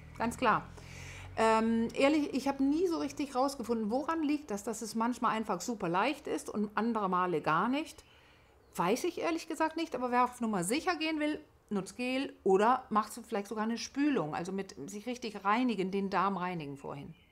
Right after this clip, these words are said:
vorher. Aber das müssen wir hier nicht besprechen. Anal ist spannend und es kann Orgasmen vergrößern oder sogar auch alleine dadurch Orgasmen auslösen. Und beim Mann sitzt ja auch noch die Prostata-, Prostata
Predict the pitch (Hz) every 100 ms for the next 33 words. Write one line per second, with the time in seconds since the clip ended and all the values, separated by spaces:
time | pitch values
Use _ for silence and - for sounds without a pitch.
0 | _ - 175 156 143 160 - 170 175 170
1 | - _ - 202 220 233 208 202 196 180
2 | 165 202 277 370 - - - - - -
3 | - - - 220 226 233 262 277 - _
4 | - 175 - 247 285 302 302 302 - -
5 | 220 214 202 214 202 208 - - 160 226
6 | 262 - 247 226 233 233 240 233 233 196
7 | 185 190 185 175 - - 220 233 196 180
8 | 180 247 349 311 214 190 202 202 165 165
9 | - 156 151 170 156 151 147 160 139 180
10 | 180 - 180 185 165 170 185 220 233 -
11 | 220 214 190 190 190 190 196 - 262 -
12 | 180 - - 262 254 156 151 147